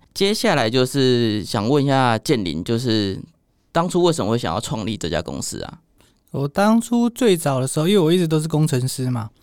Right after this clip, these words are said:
Speaker 2: 那其实我们出社会啊，在台湾工程师薪水都不错，那越来越高嘛，后来年薪百万啊，甚至一百三、一百五啊，甚至最后一次面试有一个美国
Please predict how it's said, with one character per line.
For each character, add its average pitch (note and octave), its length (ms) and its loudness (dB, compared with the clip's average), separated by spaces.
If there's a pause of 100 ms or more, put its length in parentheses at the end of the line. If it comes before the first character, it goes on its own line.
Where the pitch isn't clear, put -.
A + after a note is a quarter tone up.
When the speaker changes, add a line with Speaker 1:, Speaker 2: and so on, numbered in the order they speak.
(300)
Speaker 2:
那 G#3 160 2
其 G3 120 0
实 F#3+ 120 4
我 F3 100 4
们 D#3+ 260 4
出 F3+ 220 0
社 F#3 220 0
会 F3 180 0
啊， D#3 100 2
在 F3+ 120 0
台 D3 160 0
湾 D#3 200 2
工 E3 160 2
程 D3+ 140 2
师 D#3 100 -2
薪 D#3 160 -2
水 D3 120 0
都 C3 100 -2
不 B2+ 80 -8
错， A#2+ 400 -4 (600)
那 F3+ 200 0
越 F#3 160 2
来 D#3 140 2
越 E3 120 4
高 D#3 240 0
嘛， C#3 140 0
后 E3+ 120 2
来 D3+ 120 4
年 C#3+ 180 2
薪 D#3 200 2
百 C3+ 200 -2
万 C#3 300 0
啊， C3+ 180 0
甚 D3+ 200 -2
至 D3 120 0
一 D3+ 80 0
百 B2+ 300 -4
三、 C#3+ 280 -2
一 D3+ 60 0
百 C3+ 240 -2
五 C3 200 -2
啊， A2 280 -2
甚 D#3+ 200 2
至 E3 80 2
最 E3+ 200 2
后 D#3 200 4
一 - 20 0
次 D3+ 260 0 (440)
面 D#3+ 260 2
试 D#3 380 0
有 C3 180 2
一 D3+ 60 0
个 C#3+ 280 0
美 B2 220 0
国 B2+ 320 -2